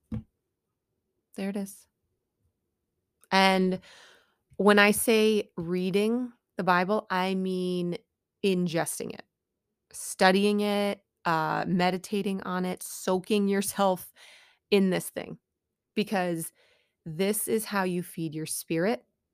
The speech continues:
which should be the one ruling your life. Your spirit should be dominant over your flesh. So if you're spiritually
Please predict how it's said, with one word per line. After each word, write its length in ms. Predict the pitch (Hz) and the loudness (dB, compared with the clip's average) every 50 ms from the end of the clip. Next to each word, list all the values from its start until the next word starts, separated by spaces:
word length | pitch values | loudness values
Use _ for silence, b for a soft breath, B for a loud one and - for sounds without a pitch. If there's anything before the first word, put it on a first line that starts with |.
| _ _ - | _ _ -8
which 400 | - 175 175 180 180 170 - - | -4 0 4 4 4 4 4 0
should 480 | - - - - - - 175 170 156 143 | -4 -8 -8 -6 -4 -4 -4 -4 -4 -4
be 200 | 151 165 160 160 | -4 -4 -2 -2
the 120 | 147 156 | -2 -4
one 460 | 147 147 160 165 156 151 151 147 143 139 _ _ _ _ - | -4 -2 -2 -2 0 0 -2 -4 -6 -8 _ _ _ _ -8
ruling 360 | 160 170 165 160 156 151 143 | -4 0 0 0 0 0 -2
your 120 | 135 151 | -2 2
life. 400 | 151 - - - - - - - _ _ _ _ _ _ _ _ _ - | 4 4 4 4 2 -8 -20 -20 _ _ _ _ _ _ _ _ _ -4
Your 100 | 180 175 | -4 -4
spirit 380 | - - 233 220 190 160 - | 0 4 6 6 6 6 4
should 160 | - - 175 | 2 -4 -4
be 100 | 151 160 | -4 -4
dominant 420 | 156 - 165 156 156 156 156 151 - | -4 -2 -2 -2 -2 -2 -4 -4 -4
over 180 | - 151 139 | -4 -4 -4
your 120 | 151 - 151 | -4 -6 -6
flesh. 420 | - - - - - - - - _ b b b b b b b b b b b _ - | -6 -6 -6 -6 -6 -10 -14 -18 _ b b b b b b b b b b b _ -8
So 460 | - - 214 190 185 180 170 - - - _ _ _ _ _ - | -2 4 4 6 6 6 4 2 -2 -6 _ _ _ _ _ -4
if 240 | 196 185 180 - 185 | -4 -4 -4 -4 -6
you're 120 | 175 175 | -6 -6
spiritually 1500 | - - - - - 202 185 185 185 185 - - 180 175 170 160 156 156 151 151 151 147 147 147 143 - - 160 - | -6 -8 -10 -6 -4 -2 0 -2 -2 -4 -6 -8 -6 -6 -4 -4 -4 -6 -6 -6 -6 -8 -8 -8 -10 -10 -12 -14 -16